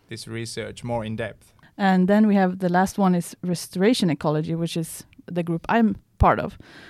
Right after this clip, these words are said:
Speaker 2: And we do things concerning conservation, mitigation, forest management.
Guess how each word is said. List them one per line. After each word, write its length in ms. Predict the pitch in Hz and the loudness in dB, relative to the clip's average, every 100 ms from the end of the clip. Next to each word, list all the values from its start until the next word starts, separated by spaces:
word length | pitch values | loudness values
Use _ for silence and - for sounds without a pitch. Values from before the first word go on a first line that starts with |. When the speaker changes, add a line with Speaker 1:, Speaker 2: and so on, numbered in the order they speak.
| - _ | -20 _
Speaker 2:
And 200 | 185 180 | 2 4
we 80 | 185 | 2
do 300 | 180 190 185 | 4 4 4
things 580 | - 185 180 180 - - | 4 4 4 2 -4 -4
concerning 380 | - 175 175 160 | 0 4 4 4
conservation, 920 | 175 156 151 190 226 - 208 208 202 - | 0 -2 2 4 4 4 6 6 6 2
mitigation, 880 | 185 175 165 175 185 - 185 180 185 | 0 0 0 2 2 2 2 4 2
forest 380 | - 180 165 - | 0 2 2 2
management. 680 | 139 170 233 294 320 370 | 2 2 2 4 2 0